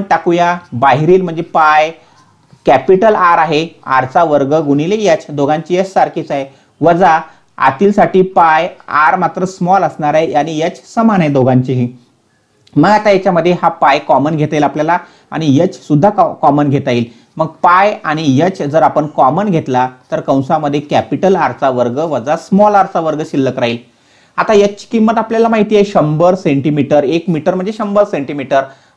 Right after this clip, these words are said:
मग या ठिकाणी मी शंभर लिहिणार आहे एचच्या जागी, म्हणजेच या ठिकाणी काय होणार आहे, शंभर आणि हा जो पाय आहे, हा नंतर आपण या ठिकाणी घेऊया आणि मग त्या ठिकाणी कंसामध्ये घेऊया आरचा वर्ग, म्हणजे capital आरचा वर्ग, small आरचा वर्ग वजा small आरचा वर्ग,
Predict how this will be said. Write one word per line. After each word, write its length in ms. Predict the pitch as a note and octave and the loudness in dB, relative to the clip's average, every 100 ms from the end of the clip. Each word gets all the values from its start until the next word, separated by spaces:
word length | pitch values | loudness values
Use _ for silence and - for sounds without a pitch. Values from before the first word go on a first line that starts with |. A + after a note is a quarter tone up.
| - | -2
मग 100 | G3 | 0
या 100 | G#3+ | 2
ठिकाणी 360 | G#3 G#3 G3 | 0 2 2
मी 160 | G3+ G#3+ | 2 0
शंभर 400 | G#3 F#3 F#3+ G#3+ | 0 2 4 4
लिहिणार 300 | G3 F3+ E3 | 2 0 -2
आहे 200 | D#3 D3 | -2 -2
एचच्या 260 | D3 - | -4 -2
जागी, 300 | D3 B2+ B2+ C#3 - _ _ - | 0 0 -2 -6 -12 _ _ -2
म्हणजेच 320 | D#3 A3 A3+ | 0 0 0
या 60 | |
ठिकाणी 340 | F#3 F3+ D#3+ D#3 | 0 0 0 0
काय 160 | E3+ | 2
होणार 260 | D#3+ D3+ C#3+ | 2 2 2
आहे, 160 | D#3 F3 - | 2 0 0
शंभर 560 | D3 C#3+ D3 F3+ D#3+ F3 - | 0 2 2 4 4 2 -4
आणि 240 | C#3+ D#3 E3 | -8 -8 -6
हा 120 | D#3 E3 | -4 -2
जो 160 | G3 | -4
पाय 360 | G#3+ G#3+ D#3+ D#3 | -10 -6 -4 -2
आहे, 220 | D3 D3 | -4 -6
हा 80 | D3 | -8
नंतर 420 | C#3+ C3+ C3+ A3 | -8 -8 -6 -2
आपण 220 | A3+ F3+ | -2 -2
या 80 | D3+ | -6
ठिकाणी 340 | D3+ C#3 C3+ | -8 -8 -8
घेऊया 380 | B2+ B2 A#2+ C#3 - - _ _ - | -6 -6 -2 -2 -4 -12 _ _ 0
आणि 180 | C3+ | 2
मग 300 | D3 C3 E3 | 4 4 2
त्या 180 | G#3+ G#3 | 0 0
ठिकाणी 340 | - - C3+ B2+ | -2 0 0 0
कंसामध्ये 560 | C3 A#2+ D3 C#3+ C3 | 0 0 0 0 0
घेऊया 260 | A#2+ B2+ C#3 | 0 2 2
आरचा 460 | - A#2+ - F3 | 0 -2 -2 -2
वर्ग, 300 | F3+ D3 - A#2 | 0 0 -2 -2
म्हणजे 440 | C3 - _ B2+ C3 | -4 -6 _ -10 -4
capital 380 | C3 - D#3 G3 | -2 -2 0 2
आरचा 260 | C3 B2 | 2 0
वर्ग, 320 | B2 A#2+ A2 | -2 -2 -2
small 480 | F#3+ G3+ D3 C#3+ F3+ | -4 -4 -2 0 0
आरचा 320 | E3+ A#2 - | 0 -2 -2
वर्ग 220 | A#2 A2 G2+ | -2 -4 -6
वजा 320 | B2 D3 F3 | -6 -4 -4
small 300 | F3 C#3 B2 | -6 -4 -2
आरचा 240 | A#2 - | -2 -2
वर्ग, 320 | F3 C#3 A#2 | -4 -4 -6